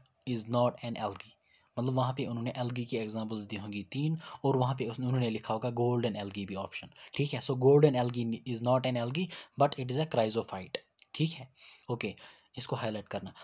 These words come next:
They are found in fresh water as well as marine water, मतलब they are aquatic, aquatic में होता है both fresh water as well as marine water, that's why कि मैंने यहाँ पे लिखा है A,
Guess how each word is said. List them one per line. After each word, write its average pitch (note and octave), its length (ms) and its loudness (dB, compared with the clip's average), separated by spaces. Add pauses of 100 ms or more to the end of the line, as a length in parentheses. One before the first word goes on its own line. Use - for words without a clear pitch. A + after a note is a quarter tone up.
(120)
They D3+ 180 10
are E3+ 120 2
found C#3+ 220 6
in C3 140 -4
fresh - 240 2
water A#2+ 180 0
as A2+ 180 0
well A#2+ 80 2
as B2 180 0
marine G#2 260 -4
water, F#2+ 200 -8
मतलब B2 380 -2
they A#2+ 220 2
are E3 100 -2 (160)
aquatic, A2+ 440 2
aquatic B2+ 380 2
में B2 100 -2
होता A#2 200 -4
है G#2+ 140 -2
both D3+ 220 2
fresh - 360 -2 (100)
water A2+ 140 0
as A2+ 160 0
well C#3 160 2
as C3 120 0
marine A2+ 280 0
water, G2+ 240 -6
that's B2 240 0
why - 100 -4
कि - 80 -6
मैंने A#2 200 0
यहाँ A2+ 140 -4
पे A2 80 -10
लिखा G#2+ 240 -4
है A#2 100 -4
A, A#2 200 -4